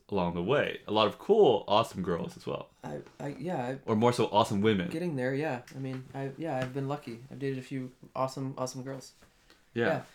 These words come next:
Speaker 2: I don't
Speaker 1: But
Speaker 2: know.
Speaker 1: why is she the one that got away, though?
Speaker 2: Well, she's not really. It, it was just,
Speaker 1: Okay.
Speaker 2: it was just a story that I've been so embarrassed about. Like, I was just such, you know, and we're all there at a certain point. We all have those fears, and I just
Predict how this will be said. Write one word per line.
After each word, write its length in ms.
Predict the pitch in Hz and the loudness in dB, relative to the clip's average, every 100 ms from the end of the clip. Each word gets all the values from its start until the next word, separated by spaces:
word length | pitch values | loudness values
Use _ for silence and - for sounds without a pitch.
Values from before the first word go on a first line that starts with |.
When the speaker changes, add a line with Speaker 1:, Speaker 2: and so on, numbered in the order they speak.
| - - | -16 -2
Speaker 2:
I 60 | 190 | 4
don't 80 | |
Speaker 1:
But 40 | 220 | 10
Speaker 2:
know. 40 | |
Speaker 1:
why 100 | 156 | 10
is 80 | 185 | 10
she 200 | - 185 | 6 4
the 80 | 170 | 6
one 140 | 139 | 6
that 80 | 120 | 4
got 140 | 110 95 | 6 4
away, 260 | 92 120 | 6 4
though? 200 | 90 - - | 2 -2 4
Speaker 2:
Well, 200 | 175 160 | 6 6
she's 260 | 185 147 | 4 0
not 200 | 127 104 | -2 -6
really. 280 | 104 101 104 | -8 -6 -2
It, 100 | 127 | 0
it 80 | 160 | 0
was 140 | 165 135 | 0 2
just, 200 | 113 101 | 4 4
Speaker 1:
Okay. 240 | 85 165 | 2 0
Speaker 2:
it 40 | 170 | 0
was 200 | 165 - | 0 2
just 420 | 185 156 - - - | 4 4 0 -4 -2
a 100 | 147 | -2
story 500 | - 160 151 147 143 | 0 0 2 2 2
that 160 | 143 | 2
I've 240 | 135 135 131 | 4 4 4
been 180 | 139 131 | 0 0
so 260 | - 139 | 0 2
embarrassed 540 | 127 123 123 120 123 - | 2 2 0 0 -2 -6
about. 320 | 117 113 110 | -4 -2 0
Like, 180 | 123 123 | -2 0
I 160 | 127 | 0
was 260 | 131 131 - | 0 -4 -8
just 180 | 147 139 | -6 -4
such, 420 | - 147 139 - - | -2 -4 -4 -10 -8
you 80 | 147 | -2
know, 300 | 135 139 143 - - - | 0 0 -4 -12 -10 -4
and 160 | 196 | 0
we're 140 | 196 196 | 2 4
all 160 | 202 | 4
there 400 | 190 175 135 117 - | 6 6 6 2 -2
at 80 | 135 | -4
a 80 | |
certain 340 | 135 151 123 127 | -2 -2 -4 -2
point. 200 | 131 120 | -2 -2
We 80 | 135 | 0
all 160 | 147 | 0
have 180 | 151 147 | 0 -2
those 220 | 135 123 - | -2 -4 -6
fears, 420 | - 131 123 123 | -4 -2 -2 -4
and 80 | 120 | -2
I 140 | 131 | -2
just 380 | 135 135 - | -2 -4 -8